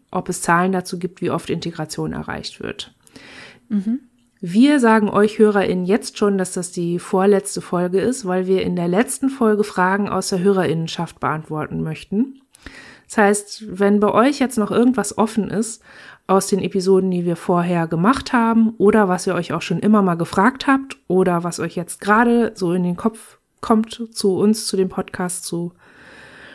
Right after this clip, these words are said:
Speaker 1: Dis und so, dass, äh, diese Fragen beantworten wir in dieser Episode und ja, hoffen natürlich, dass ihr euch viel meldet. Ihr könnt uns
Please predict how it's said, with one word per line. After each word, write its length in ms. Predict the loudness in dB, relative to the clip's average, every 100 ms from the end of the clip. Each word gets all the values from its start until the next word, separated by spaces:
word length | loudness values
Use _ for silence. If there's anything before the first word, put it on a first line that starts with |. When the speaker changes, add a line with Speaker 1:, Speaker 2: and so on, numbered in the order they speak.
| -20 -20 _ _ _ _ _ -20 _ _ _ 2
Speaker 1:
Dis 340 | 2 2 -8
und 600 | -2 2 2 0 -6 -12 _ _ _ _ -2
so, 380 | 0 2 0 -2 0 0 -4 _ _ _ -20 -20 -20 _
dass, 340 | 2 2 0 -6
äh, 280 | 0 2 2
diese 220 | 2 2
Fragen 240 | 2 0
beantworten 420 | 0 -2 -4 -6
wir 80 | -4
in 80 | -6
dieser 180 | -6 -6
Episode 520 | -8 -8 -6 -2 -4 -4 _ _ _ _ _
und 500 | 0 2 0 -4 -18 _ _ _ _ _ _ _ _ _ -6
ja, 280 | -4 -4 -6
hoffen 220 | -2 -2
natürlich, 380 | -2 -4 -4 -4
dass 180 | -6
ihr 80 | -6
euch 180 | -8 -6
viel 120 | -4
meldet. 340 | -2 -2 -4 -6
Ihr 80 |
könnt 300 | -4 -2 0
uns 280 | 0 -2 -2